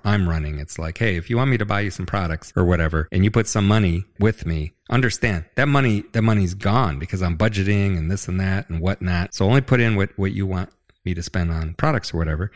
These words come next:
And they know it's, it's a non-refundable. It goes from being money into turning into credits for products. And it's well understood and there's a contract signed. We didn't have that with Justin. That's another big mistake I made, is I didn't get anything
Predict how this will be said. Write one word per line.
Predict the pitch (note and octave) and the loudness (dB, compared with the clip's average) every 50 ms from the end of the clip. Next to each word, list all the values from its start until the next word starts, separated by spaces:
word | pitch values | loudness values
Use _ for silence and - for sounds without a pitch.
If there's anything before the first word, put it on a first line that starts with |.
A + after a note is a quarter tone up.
| - _ _ - | -14 _ _ -2
And | G#2 G#2+ A#2 | 0 2 2
they | C3 C#3 C#3+ | 4 2 2
know | D#3+ G#3+ A#3 E3+ | 0 0 0 -2
it's, | - - - - - | -2 -4 -6 -10 -12
it's | - - - | -8 -4 -2
a | |
non-refundable. | F#2 F2+ F2+ F#2 G2 A2+ B2+ B2 - F#2 E2 D#2+ D2 D2+ F2 G2+ | -2 0 0 0 0 0 -2 -2 -2 -2 -2 -2 -2 -2 -4 -4
It | F#2+ | -2
goes | - F2+ F2+ F2 | -2 -4 -4 -4
from | - - F2+ F2 | -4 -4 -2 0
being | E2+ G2 F#2 F2 F2 F2 | 2 2 2 2 2 2
money | G#2 A2+ G#2+ F#2 F2 F#2+ G2 | 2 2 2 0 -2 -2 -4
into | F#2 - A2 | -4 -6 -6
turning | - - F#2 F2+ F2 E2+ F2+ F#2 - - | -2 -2 0 0 0 0 -2 -4 -4 -2
into | - F#2 F2+ - - F#2 E2+ E2 - | -2 0 0 0 -2 -2 -4 -4 -4
credits | - - - G#2+ F#2 F2 E2 - - | -4 0 0 0 0 -2 -4 -8 -10
for | - - | -10 -8
products. | D#2 - A#2 G#2+ F2 D#2 D2+ - - - - | -4 -2 -2 -2 -2 -4 -6 -12 -10 -4 0
And | G2 G2 | 0 0
it's | F#2+ - - | 2 2 2
well | G#2+ G#2+ G#2+ G#2+ | 2 2 4 4
understood | G2+ G2+ F#2+ F2 - - - F#2+ F#2+ F#2+ F#2 | 2 2 0 -2 -2 0 0 2 2 2 0
and | F2+ | 0
there's | E2+ E2+ - | -2 -4 -6
a | - | -6
contract | - - F#2 F2 - - F2 F2 - | -4 -4 -2 -2 -2 -4 -4 -6 -6
signed. | - E2+ E2 E2 - - - - _ | -6 -6 -6 -6 -8 -12 -20 -6 _
We | - C3+ | 2 4
didn't | F#3+ G#3+ D#3 E2+ | 4 4 4 4
have | F#2 A2 A#2 C3+ D3 G#2+ F2 | 2 2 2 2 0 -2 -4
that | D#2 C2 - - _ - | -4 -4 -6 -10 _ -4
with | F#2+ G2+ F#2 - | -4 -4 -2 0
Justin. | G#2 F#2 E2+ D#2+ - - C2+ B1+ - - | -2 0 -2 -2 -6 -10 -12 -12 -8 -4
That's | G#2+ A#2+ A#2 - - - | -2 -2 -2 -4 -6 -4
another | G#2 F#2+ G2 A#2+ C3 B2 G2+ | -2 0 2 2 2 2 0
big | E2 E2 F#2 E2+ F2+ | 0 -2 -4 -4 -2
mistake | E2+ E2 - - - F2+ E2 - - | -4 -4 -4 -6 -6 -6 -6 -6 -6
I | E2+ D#2+ D#2+ | -6 -4 -4
made, | D#2 D2+ C#2+ D2 D#2+ A2+ | -4 -4 -2 -2 -2 -2
is | - G2 F2+ E2+ | -2 -2 -2 0
I | E2 F#2+ | 0 0
didn't | F2+ G2+ A2 G2 F2 F2 E2+ | 0 0 0 0 -2 -4 -2
get | F2+ F#2 F#2+ F#2+ - _ - | -2 -2 -2 -4 -6 _ -2
anything | A2+ B2+ D3 D3+ B2+ G#2 F2+ - - - - F2+ E2+ E2 D#2+ D#2 D#2+ F2 | 0 2 2 2 2 0 -2 -6 -10 -6 -4 -2 -2 -2 -2 -4 -4 -6